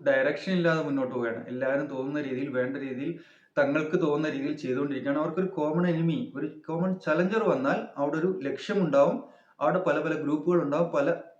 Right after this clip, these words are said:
രീതിയിലുള്ള ഗെയിംസ് ഉണ്ടാവും. ഒരു ഗെയിം സ്ട്രാറ്റജിയും, ഏഹ്, ഗെയിമിങ്ങും ഉണ്ടെങ്കിലല്ലേ നമുക്കൊരു കാണാൻ രസമുള്ളൂ. വെറുതെ എന്തെങ്കിലും വഴക്കുണ്ടാക്കിയോണ്ട് കാര്യമില്ല. അവർ ഗെയിം കളിക്കണം, അവർ സ്ട്രാറ്റജി ഉപയോഗിക്കണം. ആ സ്ട്രാറ്റജി ഉപയോഗിച്ച് നമ്മളെ ഈ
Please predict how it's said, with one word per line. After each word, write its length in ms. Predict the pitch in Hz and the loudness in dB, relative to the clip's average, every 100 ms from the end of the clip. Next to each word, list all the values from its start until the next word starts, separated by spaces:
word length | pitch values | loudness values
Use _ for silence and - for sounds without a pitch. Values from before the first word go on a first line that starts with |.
| _ | _
രീതിയിലുള്ള 360 | 147 147 151 151 | -6 -2 0 0
ഗെയിംസ് 440 | 123 120 127 - | 0 0 0 -4
ഉണ്ടാവും. 320 | 117 107 110 165 | -6 -6 -6 -4
ഒരു 120 | 185 | -2
ഗെയിം 320 | 156 165 180 | 0 0 -2
സ്ട്രാറ്റജിയും, 880 | - 151 131 127 143 120 127 113 113 - _ _ | -2 -2 0 0 -2 -6 -6 -6 -10 -20 _ _
ഏഹ്, 100 | 135 | -10
ഗെയിമിങ്ങും 960 | 135 120 127 135 151 170 185 185 185 135 | -10 -6 -2 0 2 4 4 4 2 0
ഉണ്ടെങ്കിലല്ലേ 480 | 127 127 127 120 117 | 0 0 0 -2 -2
നമുക്കൊരു 400 | 120 113 117 - | -4 -6 -8 -4
കാണാൻ 360 | 120 127 151 139 | -2 0 0 0
രസമുള്ളൂ. 300 | 120 123 117 | -2 -4 -2
വെറുതെ 220 | 165 190 | -2 0
എന്തെങ്കിലും 340 | 208 196 196 170 | -2 -4 -2 0
വഴക്കുണ്ടാക്കിയോണ്ട് 720 | 139 151 190 175 160 151 147 | 0 0 2 2 0 -2 -2
കാര്യമില്ല. 400 | 120 113 110 107 - | -4 -2 -6 -8 0
അവർ 240 | 160 220 - - _ _ 113 | 2 2 -6 -18 _ _ -8
ഗെയിം 340 | 139 165 185 | 2 4 6
കളിക്കണം, 640 | 180 156 160 180 262 - - 139 | 4 0 -2 -2 -4 -10 -10 -6
അവർ 100 | 139 | -6
സ്ട്രാറ്റജി 600 | - - 147 180 175 175 | -10 2 4 4 4 4
ഉപയോഗിക്കണം. 360 | 156 160 180 - | 2 0 -2 -4
ആ 80 | 190 | -6
സ്ട്രാറ്റജി 680 | - - 160 170 226 226 180 | -6 2 2 4 0 -2 4
ഉപയോഗിച്ച് 320 | 180 170 226 | 6 6 4
നമ്മളെ 540 | 196 151 139 143 135 - _ _ _ _ _ _ _ _ _ _ 165 | -4 -2 0 -2 -2 -8 _ _ _ _ _ _ _ _ _ _ -4
ഈ 240 | 180 | -4